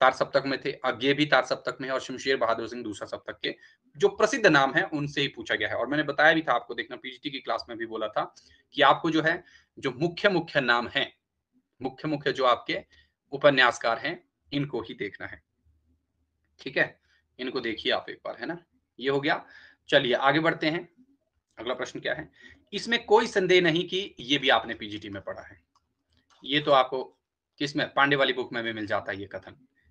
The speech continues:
"कोई संदेह नहीं कि इन्होंने ठीक मौके पर," इन्होंने का मत की जगह आना है सिर्फ कबीर और हो गया आपका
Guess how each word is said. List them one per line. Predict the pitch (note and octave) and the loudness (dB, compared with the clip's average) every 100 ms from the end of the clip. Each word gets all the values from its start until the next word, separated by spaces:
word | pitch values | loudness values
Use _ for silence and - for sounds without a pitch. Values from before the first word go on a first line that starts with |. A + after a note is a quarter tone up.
| _ - | _ -2
"कोई | F#3+ | 0
संदेह | F#3 E3+ D#3+ | 0 0 0
नहीं | D3+ | 0
कि | C#3+ D#3 D3 - | -4 -6 -8 -10
इन्होंने | C4+ C3 C#3 C#3 | -8 -4 0 0
ठीक | - C#3 - | -2 -6 -6
मौके | - - | -8 -10
पर," | - - | -16 -12
इन्होंने | C#3+ D3 C#3+ | -6 -4 -2
का | C#3 | -4
मत | C3 - | -6 -12
की | C3+ | -10
जगह | B2 B2 A#2 | -4 0 0
आना | A2+ | -2
है | A#2 | -6
सिर्फ | - - - | -10 -14 -10
कबीर | A2+ G2+ - _ | -8 -8 -12 _
और | A#2 A2 | -6 -4
हो | G2 | -6
गया | G2+ G2+ | -6 -8
आपका | - | -8